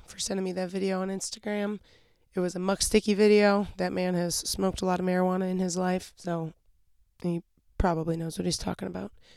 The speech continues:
I'll try to post that on our socials if I can. Uh, so that was my first safety tip, keeping us all herpes and covid-free <laughs> by not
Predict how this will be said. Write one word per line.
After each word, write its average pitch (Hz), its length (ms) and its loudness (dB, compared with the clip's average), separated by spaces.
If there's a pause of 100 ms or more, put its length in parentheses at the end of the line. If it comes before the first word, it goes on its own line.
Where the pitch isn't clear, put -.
(960)
I'll 196 120 -4
try 262 220 2
to 262 80 2
post 269 360 4
that 185 320 0
on 185 120 -2
our 180 80 -4
socials 190 560 -4
if 175 160 -6
I 170 60 -12
can. 214 760 -6 (680)
Uh, 196 400 -2
so 220 220 0
that 233 220 4
was 294 240 4
my 254 100 0
first - 380 0
safety 165 340 -2
tip, 170 300 2 (840)
keeping 180 280 -2
us 170 160 -2
all 170 160 2
herpes 170 560 -2
and 160 200 -6 (960)
covid-free 170 760 -2 (480)
<laughs> - 440 -20
by 170 320 -4
not 170 160 2